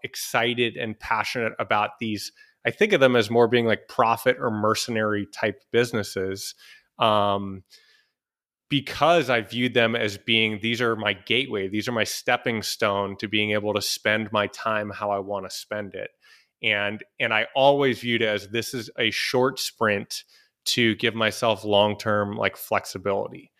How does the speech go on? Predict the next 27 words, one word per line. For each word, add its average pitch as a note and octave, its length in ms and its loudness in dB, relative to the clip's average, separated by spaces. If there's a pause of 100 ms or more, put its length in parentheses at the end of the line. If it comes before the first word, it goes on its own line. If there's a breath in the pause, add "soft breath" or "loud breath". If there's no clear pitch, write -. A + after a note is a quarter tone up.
(460)
um, G2 340 -2
and, G#2+ 300 -2
and A2 180 0
really B2+ 280 6
to A#2+ 120 -4
buy G#2+ 320 0
myself A2 460 -2
time G2+ 560 -8
so - 160 -6
that G#2 80 0
I G#2+ 60 0
can, G#2 280 -8 (680)
I A#2+ 80 -2
can A2 280 -10
get B2+ 320 0
out A#2 220 2
of G#2+ 260 -2
the, G#2 540 -8 (140)
the A2+ 140 -4
employee C3 640 0
cycle A2 680 0
and A2+ 120 0
I G#2 80 2
can G#2+ 300 -6
be A#2 480 -2
in A2+ 160 0
an G#2 240 -2